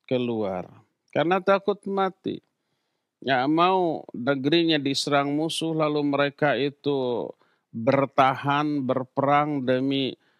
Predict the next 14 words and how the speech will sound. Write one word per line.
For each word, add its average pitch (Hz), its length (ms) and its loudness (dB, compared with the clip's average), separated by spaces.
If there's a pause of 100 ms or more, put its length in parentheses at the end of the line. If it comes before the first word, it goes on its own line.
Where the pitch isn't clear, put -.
(280)
hak - 420 2
mereka 143 800 0 (160)
terhadap 131 560 0 (160)
tanah 127 460 0 (100)
airnya, 139 720 0
ter-, 127 320 0
terhadap 127 460 0 (100)
tempat 127 480 -2
tinggal, 131 480 -2 (240)
tinggalnya. 135 720 2 (560)
Nggak 120 240 2
mau. 113 240 -2
Mereka 175 560 2
lebih, 196 400 0